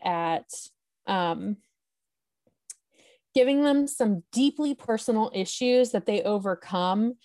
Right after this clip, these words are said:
and that they have to overcome in order to be happy and truly, um,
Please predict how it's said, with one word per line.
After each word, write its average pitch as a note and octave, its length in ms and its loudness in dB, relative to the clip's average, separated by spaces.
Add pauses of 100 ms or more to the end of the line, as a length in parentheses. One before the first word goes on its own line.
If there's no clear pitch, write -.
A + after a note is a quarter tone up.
(360)
and G3+ 280 0
that F#3+ 380 0 (420)
they A3+ 220 4
have A3+ 420 -2
to - 120 0
overcome G3 640 -4
in G3 240 -6
order F#3 380 -2
to F#3 240 -8
be F3 340 -8 (800)
happy A3 640 0
and F3+ 440 -4 (1080)
truly, A3 760 0
um, F3 640 -6